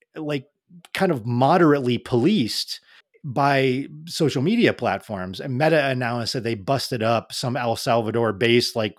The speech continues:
botnet, because that's another angle of this is just, is just bots operating on social media, which are,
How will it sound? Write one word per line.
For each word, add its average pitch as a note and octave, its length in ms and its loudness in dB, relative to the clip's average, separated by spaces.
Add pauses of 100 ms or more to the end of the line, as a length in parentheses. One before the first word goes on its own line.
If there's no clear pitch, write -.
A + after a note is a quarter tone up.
(360)
botnet, A2+ 680 2 (520)
because A#2+ 220 4
that's B2+ 180 4
another B2+ 300 4
angle G#2+ 320 2
of F2+ 120 -2
this G2 260 0
is G2+ 180 -4
just, A2+ 340 0 (320)
is A2 220 -6
just A#2+ 400 -4
bots A#2 380 2
operating G#2+ 540 -2
on G2+ 120 -4
social G#2+ 320 -6
media, F#2+ 400 -6
which G2+ 280 -6
are, G2+ 240 0